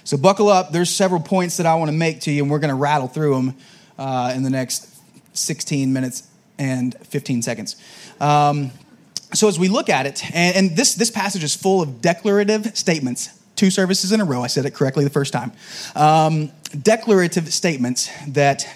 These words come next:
declare a truth to us. There's so many of us that live in this place of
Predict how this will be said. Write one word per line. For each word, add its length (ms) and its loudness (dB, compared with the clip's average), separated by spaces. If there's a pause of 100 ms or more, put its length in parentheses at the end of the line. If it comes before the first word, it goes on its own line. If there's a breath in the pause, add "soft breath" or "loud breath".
declare 640 0
a 100 -6
truth 640 -2
to 220 -4
us. 400 -10 (1080 loud breath)
There's 160 -4
so 140 2
many 260 2
of 100 -2
us 220 -6
that 400 -2 (340 loud breath)
live 720 2
in 120 -6
this 160 -2
place 400 -4
of 240 -8